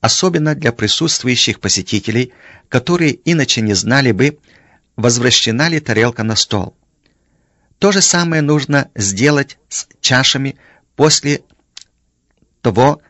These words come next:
как они были переданы. Возможно, теперь было бы уместно сказать слово о числе чаш, которые нужно употреблять на вечере Господней. Как мы прежде упоминали,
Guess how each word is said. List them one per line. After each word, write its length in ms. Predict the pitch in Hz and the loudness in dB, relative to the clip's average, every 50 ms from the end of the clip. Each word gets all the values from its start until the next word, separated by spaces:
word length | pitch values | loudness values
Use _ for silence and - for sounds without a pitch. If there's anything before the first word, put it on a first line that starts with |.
| _ _ _ | _ _ _
как 180 | - 104 - - | -6 -6 -4 -2
они 280 | 113 104 110 120 135 - | -2 0 0 0 0 -2
были 300 | 92 92 113 120 113 117 | 0 0 2 2 2 2
переданы. 640 | 117 - 110 107 101 92 87 90 80 80 85 - - _ _ _ _ _ _ _ _ _ _ _ _ _ _ _ _ _ | 0 -2 -2 0 0 0 0 -2 -6 -8 -10 -14 -18 _ _ _ _ _ _ _ _ _ _ _ _ _ _ _ _ _
Возможно, 720 | - 110 139 135 131 147 160 180 180 160 170 170 170 180 - - _ _ _ | -2 0 2 2 4 4 2 2 2 0 -2 -6 -8 -10 -14 -20 _ _ _
теперь 340 | - 127 117 - 156 160 156 | -6 -6 -2 0 0 0 2
было 240 | 127 156 160 151 127 | 2 2 2 2 2
бы 120 | 117 131 | 2 0
уместно 640 | - 117 107 107 123 139 143 - - 143 143 143 - _ _ _ _ _ | 0 0 0 2 2 2 2 2 0 -2 -4 -6 -6 _ _ _ _ _
сказать 540 | - - - 117 110 123 147 160 160 - - | -12 -4 -4 -2 0 2 2 0 0 -2 -4
слово 480 | - - - 127 139 143 143 143 - - | -4 -4 0 0 0 0 0 -2 -4 -4
о 100 | - 113 | -6 -4
числе 420 | - - 107 - - - 117 107 101 | -2 -2 -2 -2 -2 0 0 -2 0
чаш, 460 | - - - 110 110 120 - - - _ _ _ _ _ _ _ _ | 0 0 0 0 0 0 -2 -6 -10 _ _ _ _ _ _ _ _
которые 440 | - 123 123 143 143 139 143 135 123 | -2 -2 0 2 2 2 2 2 2
нужно 360 | 123 135 147 131 135 139 - | 2 2 0 0 0 -4 -2
употреблять 760 | - 113 - - 101 - - 104 92 95 107 123 131 - - - - | -2 -4 -4 -4 -6 -4 -4 -4 -2 0 0 0 0 -2 -4 -8 -4
на 140 | 113 107 | -4 -2
вечере 360 | 104 107 110 110 - 113 113 107 | 0 0 0 0 0 -2 -2 -2
Господней. 640 | 92 104 - - - - 110 98 87 87 82 82 - _ _ _ _ _ _ _ _ _ _ _ _ _ _ _ _ _ | -2 -2 -2 -2 0 0 0 0 0 -4 -8 -12 -16 _ _ _ _ _ _ _ _ _ _ _ _ _ _ _ _ _
Как 200 | _ 123 117 - | _ -4 -4 0
мы 220 | 143 156 185 196 190 | 2 2 2 2 2
прежде 520 | 190 - 170 170 175 156 123 113 113 120 | -2 -2 0 0 0 0 0 0 -2 -2
упоминали, 720 | - 107 98 - 107 101 107 101 101 101 104 117 127 - | -2 -4 -4 -4 -2 -2 -2 -2 0 0 0 -2 -4 -6